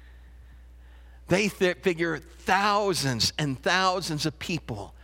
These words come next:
have to be out there. But really, it was just God.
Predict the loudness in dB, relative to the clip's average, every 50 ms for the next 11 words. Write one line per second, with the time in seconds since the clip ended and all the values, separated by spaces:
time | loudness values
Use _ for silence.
0 | -20 -20 -12 -4 -2 0 0 0 -2 -6 -6 -4 -4 -4 -4 -4 -6 -8 -10 -12
1 | -14 -14 -12 -12 -14 -16 -18 -20 -20 -20 -20 -20 -20 -20 -20 -20 -20 -20 -20 -20
2 | -20 -20 -20 -20 -20 -20 -20 -20 -20 -20 -20 -20 -20 -20 -20 -20 -20 -20 -20 -20
3 | -20 -20 -20 -20 -20 -20 -20 -20 -20 -20 -20 -20 -20 -20 -20 -20 -20 -20 -20 -20
4 | -20 -12 -6 -4 -4 -2 0 0 0 0 0 -2 -2 -4 -6 -12 -16 -18 -20 -20
5 | -20 -20 -20 -20 -20 -20 -20 -20 -10 -6 -6 -4 -4 -4 -6 -6 -4 -2 -2 -2
6 | -2 -4 -4 -6 -6 -8 -10 -14 -14